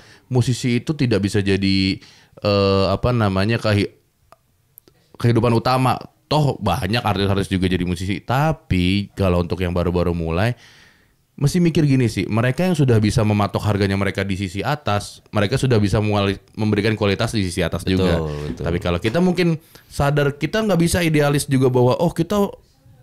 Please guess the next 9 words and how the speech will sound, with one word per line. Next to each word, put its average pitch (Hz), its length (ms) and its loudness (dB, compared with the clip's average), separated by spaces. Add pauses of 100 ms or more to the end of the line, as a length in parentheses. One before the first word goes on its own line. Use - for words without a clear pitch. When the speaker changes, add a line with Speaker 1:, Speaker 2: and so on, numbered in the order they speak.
(140)
Speaker 1:
eh, 156 280 0
di 156 160 2
atas 175 280 -2
nih, 202 160 2
di 160 140 2
sini 185 280 -2
nih." 170 140 2
Ternyata 117 460 -2
memang, 120 340 -2